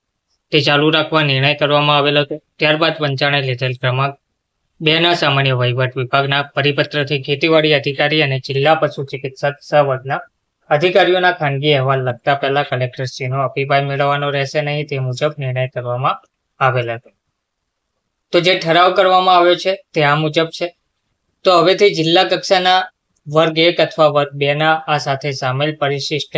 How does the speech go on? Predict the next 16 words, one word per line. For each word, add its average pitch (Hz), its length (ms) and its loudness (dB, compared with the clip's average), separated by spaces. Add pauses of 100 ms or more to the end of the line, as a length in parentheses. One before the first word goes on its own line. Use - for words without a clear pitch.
(140)
ક - 40 0 (160)
માં 147 180 2
દર્શાવ્યા 131 420 -2
મુજબના 139 500 -4
અધિકારીશ્રીઓના 135 960 -6 (520)
કામગીરી 170 420 2
મૂલ્યાંકન 165 500 0
અહેવાલ 147 300 2
સંદર્ભે 151 520 0
સંબંધિત 135 520 -4
જિલ્લા 135 240 -2
કલેક્ટરશ્રીનો 131 800 -6 (480)
અભિપ્રાય 165 520 2
મેળવવાનો 151 500 4
રહેશે 147 320 0
તથા 135 360 -2